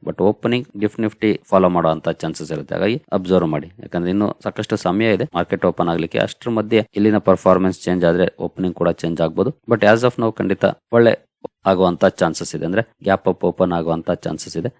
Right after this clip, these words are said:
ನೋಡೋಣ ಯಾವ ರೀತಿ ಓಪನ್ ಆಗುತ್ತೆ ಅಂತ. ಹಾಗೆ ಡೌ ಜೋನ್ಸ್ ಪರ್ಫಾರ್ಮೆನ್ಸ್ ಅನ್ನು ಕೂಡ ನೋಡ್ಬೋದು, ತರ್ಟಿ ಟೂ ಪಾಯಿಂಟ್ಸ್ ಅಪ್ ಅಲ್ಲಿ ಟ್ರೇಡ್ ಆಗ್ತಿದೆ as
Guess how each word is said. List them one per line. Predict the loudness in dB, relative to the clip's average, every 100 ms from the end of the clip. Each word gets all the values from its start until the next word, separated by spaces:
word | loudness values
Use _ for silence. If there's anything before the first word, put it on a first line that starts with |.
| _ -2 2
ನೋಡೋಣ | 4 2 0
ಯಾವ |
ರೀತಿ | 0 -2 -2
ಓಪನ್ | -2 -4 -4
ಆಗುತ್ತೆ | -4 -8 -14
ಅಂತ. | -12
ಹಾಗೆ | -16 -12 -8 0
ಡೌ | 2 2
ಜೋನ್ಸ್ | 0 -4 -10
ಪರ್ಫಾರ್ಮೆನ್ಸ್ | -4 -4 -4 -8
ಅನ್ನು | -12 -8
ಕೂಡ | -8 -6
ನೋಡ್ಬೋದು, | -6 -8 -8 _ -6
ತರ್ಟಿ | -4
ಟೂ | -4 -4
ಪಾಯಿಂಟ್ಸ್ | -4 -6 -6 -8
ಅಪ್ | -8
ಅಲ್ಲಿ | -6 -8 -2
ಟ್ರೇಡ್ | 2 2
ಆಗ್ತಿದೆ | 0 0 0
as | 0